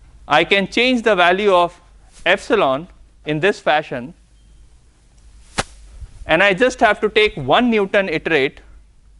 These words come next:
okay, and I will be much closer to X, X star epsilon bar.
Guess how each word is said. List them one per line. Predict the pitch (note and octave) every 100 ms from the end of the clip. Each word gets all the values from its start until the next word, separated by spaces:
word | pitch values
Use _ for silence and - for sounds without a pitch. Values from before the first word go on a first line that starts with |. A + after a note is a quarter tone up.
| - - _ _ - - -
okay, | C3 E3+ G#3 - - - - - - -
and | - D#3+
I | F3
will | F3 F#3+
be | F3+ F#3 F3+ _
much | D#3 A3 -
closer | F#3+ F3+ F#3+
to | F#3 F3
X, | D#3 D#3+ - - - - - _ _ - - - E3
X | D#3+ -
star | G3+ G3
epsilon | D#3 D#3 F3+ D#3 D#3+
bar. | B2+ A#2 D#3